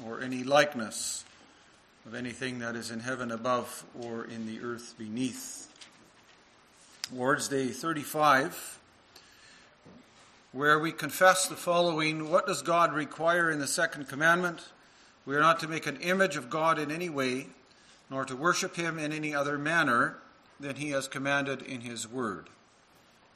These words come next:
May we then not make any image at all? God cannot and may not be visibly portrayed in any way. Creatures may be portrayed, but God forbids us to make or have any images of them in order to worship them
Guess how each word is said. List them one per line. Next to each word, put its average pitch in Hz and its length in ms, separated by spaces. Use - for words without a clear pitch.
May 160 180
we 180 100
then 165 200
not 160 220
make 151 240
any 156 220
image 156 360
at 135 120
all? 175 420
God 156 340
cannot 185 600
and 160 280
may 175 180
not 160 400
be 147 140
visibly 151 540
portrayed 151 640
in 139 140
any 135 180
way. 117 320
Creatures 196 420
may 175 160
be 156 120
portrayed, 147 540
but 131 160
God 170 280
forbids 165 440
us 135 280
to 151 100
make 165 380
or 139 120
have 160 280
any 175 220
images 160 500
of 151 280
them 135 280
in 139 120
order 135 220
to 120 140
worship 131 400
them 135 300